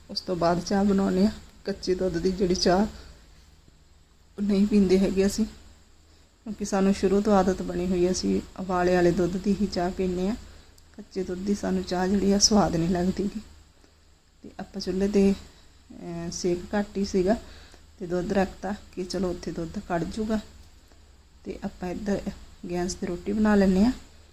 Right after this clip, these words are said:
ਅੱਗੇ ਵੈਸੇ ਮੈਂ ਪਹਿਲਾਂ ਦੁੱਧ ਗਰਮ ਕਰਕੇ ਬਾਅਦ ਵਿੱਚ ਚੁੱਲ੍ਹੇ 'ਤੇ ਰੋਟੀ ਬਣਾਉਣੀ ਹੁੰਦੀ ਆ। ਅੱਜ ਮੈਂ ਥੋੜ੍ਹਾ ਜਿਹਾ ਲੇਟ ਹੋ ਗਈ, ਕਿਉਂਕਿ ਬਸ ਇੱਕ ਟਾਈਮ ਤੋਂ ਆਪਾਂ ਲੇਟ ਹੋ ਜਾਈਏ, ਫਿਰ ਸਾਰਾ ਕ-,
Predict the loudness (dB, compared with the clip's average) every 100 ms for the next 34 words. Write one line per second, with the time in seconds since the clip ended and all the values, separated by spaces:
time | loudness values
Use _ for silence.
0 | -20 -20 -20 -12 -4 2 4 4 4 4
1 | 4 4 6 8 6 4 0 -4 -10 -20
2 | -16 -8 -8 -6 -2 0 0 -2 -6 -6
3 | -4 -4 -2 -4 -4 -2 2 4 4 4
4 | 4 0 0 -2 0 2 2 2 0 -10
5 | -20 -20 -20 -20 -6 -2 2 4 4 4
6 | 6 6 8 8 6 2 -2 -2 -4 -4
7 | -6 -10 -6 -4 -2 0 0 0 -4 -8
8 | -6 -4 -2 -2 -2 -2 -2 -2 -2 -6
9 | -6 -10 -8 -6 -2 0 2 2 2 -4
10 | -6 -4 -2